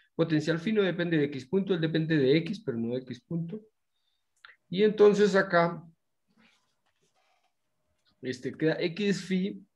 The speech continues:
eh, y aquí X punto solamente, pues, eh, como este es un producto punto, este será X punto por A X, Y punto por A Y, y este será Z punto por A Z. Entonces únicamente queda A X, ¿listo?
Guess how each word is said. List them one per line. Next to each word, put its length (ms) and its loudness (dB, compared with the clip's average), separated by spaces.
eh, 600 6
y 180 2
aquí 300 2
X 260 -2
punto 360 -2
solamente, 520 4
pues, 480 -4
eh, 320 -4
como 180 -2
este 140 -4
es 80 -2
un 100 0
producto 400 6
punto, 320 -2
este 200 -4
será 260 0
X 340 -6
punto 560 -2
por 180 2
A 140 4
X, 440 -2
Y 120 4
punto 500 0
por 180 0
A 100 2
Y, 380 0
y 160 0
este 220 -2
será 260 2
Z 380 0
punto 480 -6
por 180 -4
A 100 -6
Z. 360 -4
Entonces 420 -10
únicamente 540 -6
queda 240 -2
A 220 -4
X, 420 -18
¿listo? 400 -12